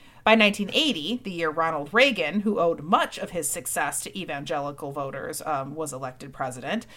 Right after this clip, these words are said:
the Republican Party removed their support for the Equal Rights Amendment from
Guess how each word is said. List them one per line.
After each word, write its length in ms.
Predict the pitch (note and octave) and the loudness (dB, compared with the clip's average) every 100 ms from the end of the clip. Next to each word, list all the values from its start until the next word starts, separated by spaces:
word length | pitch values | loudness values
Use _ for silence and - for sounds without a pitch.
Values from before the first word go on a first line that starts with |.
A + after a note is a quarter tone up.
| - - | -18 -6
the 100 | - | 2
Republican 540 | G#3+ G#3+ B3 D4 E4+ F4+ | 4 6 6 4 -2 2
Party 400 | F3+ E3+ E3+ E3+ | 4 4 2 -2
removed 560 | F3 F3 F#3+ B3+ C#4+ | -2 -2 0 0 0
their 160 | C4 D4+ | 0 0
support 520 | D#4 B3+ D#3+ D3 - | -2 -2 2 2 0
for 100 | G3 | -4
the 220 | F3+ - | -4 -6
Equal 240 | F#3+ - G#3 | -4 -2 0
Rights 280 | D#3+ D#3 E3 | 0 -2 -4
Amendment 440 | D3+ D3 D3 B2+ | -4 -4 -4 -8
from 320 | - C3+ C3+ | -2 0 0